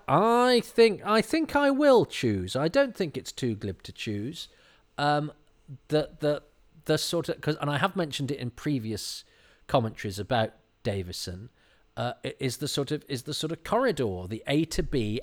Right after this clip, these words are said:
acting of the regulars, who are always finding ways to make that sort of necessary stuff quite interesting. So, and, and, you know, when Turlough and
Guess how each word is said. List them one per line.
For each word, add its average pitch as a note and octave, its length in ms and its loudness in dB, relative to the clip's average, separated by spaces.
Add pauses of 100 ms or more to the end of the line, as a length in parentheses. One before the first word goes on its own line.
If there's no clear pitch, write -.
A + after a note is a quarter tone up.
acting G2+ 560 -6 (100)
of C3 220 -2
the C3+ 100 -2
regulars, G2+ 640 -6 (420)
who B2+ 180 2
are - 160 -2
always E3 480 6
finding A#2+ 460 -4
ways A2 280 -2
to - 100 -12
make A#2 340 -6
that B2 280 -6
sort A#2+ 220 -8
of A#2 80 -6
necessary A2 800 -4
stuff - 600 -6 (800)
quite A2 360 4
interesting. F#2 720 -10
So, A2+ 200 -6
and, A#2+ 220 -6
and, B2+ 160 -6
you C3+ 120 -8
know, A2+ 120 -4
when A2 120 -6
Turlough A#2 440 -2
and G2+ 120 -4